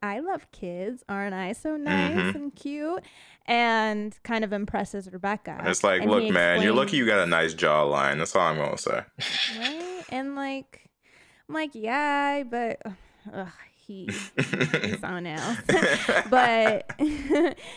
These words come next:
Speaker 1: so yeah, he, he kind of explains to Miles that every person has a key. You just have to figure out what their key is. And once you figure that out, you can, they'll open themselves to you. And he says that for most women, their key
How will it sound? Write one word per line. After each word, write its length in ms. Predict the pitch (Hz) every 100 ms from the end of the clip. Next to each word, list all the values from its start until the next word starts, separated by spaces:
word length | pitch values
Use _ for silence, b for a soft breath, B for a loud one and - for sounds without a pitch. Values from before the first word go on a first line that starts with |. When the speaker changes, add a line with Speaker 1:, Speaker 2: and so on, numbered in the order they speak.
| B
Speaker 1:
so 200 | - 294
yeah, 360 | 277 277 254 226
he, 520 | 233 254 254 247 226
he 100 | 240
kind 200 | 240 254
of 80 | 254
explains 480 | 233 - 220 214 220
to 100 | -
Miles 380 | 202 190 190 196
that 280 | 202 190 180 -
every 320 | 208 220 220
person 720 | - 208 202 196 190 190 190 -
has 460 | - 190 175 180 -
a 60 | 185
key. 580 | - 302 269 196 185 -
You 140 | 202
just 140 | 208
have 100 | 214 190
to 80 |
figure 260 | 185 214 196
out 100 | 190
what 160 | 190 185
their 140 | 185
key 340 | - - 262 220
is. 280 | 185 185 -
And 120 | 196
once 200 | 190 190
you 60 |
figure 180 | 190 190
that 160 | 180 175
out, 180 | 180 -
you 140 | 190
can, 340 | 214 190 170 - _
they'll 280 | 180 196 180
open 360 | - 208 190 175
themselves 560 | 151 175 175 - - -
to 160 | -
you. 320 | 160 139 170 - B B
And 120 | 214
he 100 | 233
says 220 | 226 196 196
that 180 | 180 - _ _ _ _
for 200 | 226 214
most 480 | 202 214 233 -
women, 460 | 208 214 196 175 175
their 260 | 190 196 208
key 580 | _ 208 190 185 180